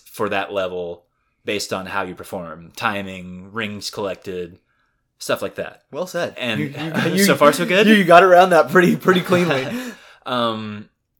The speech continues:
Speaker 1: and each island has several of these levels.
Speaker 2: Yes.
Speaker 1: That, and these levels you ca-, you can complete in any order.
Speaker 2: Uh, abs-, depending on what
Speaker 1: Yeah.
Speaker 2: order you find the, the towers in that contain these cyberspace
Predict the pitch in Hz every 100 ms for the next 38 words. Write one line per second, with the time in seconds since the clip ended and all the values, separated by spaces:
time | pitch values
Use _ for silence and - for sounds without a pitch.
0 | _ 127 123 123 143 135 - - 113 110
1 | 117 147 - _ _ - 113 107 - 120
2 | 107 101 92 87 87 - - - - 117
3 | - - - _ _ 117 113 107 123 107
4 | 175 143 127 120 113 127 135 113 156 147
5 | 131 117 98 98 95 90 78 - - _
6 | _ 104 - 143 131 147 - 147 180 180
7 | 160 147 143 143 - - 117 76 - 165
8 | 151 151 147 143 139 139 135 131 123 135
9 | 127 127 117 123 123 - 156 139 131 123
10 | - 131 127 123 143 120 - 131 143 131
11 | 127 131 - 127 139 156 - - 113 117
12 | -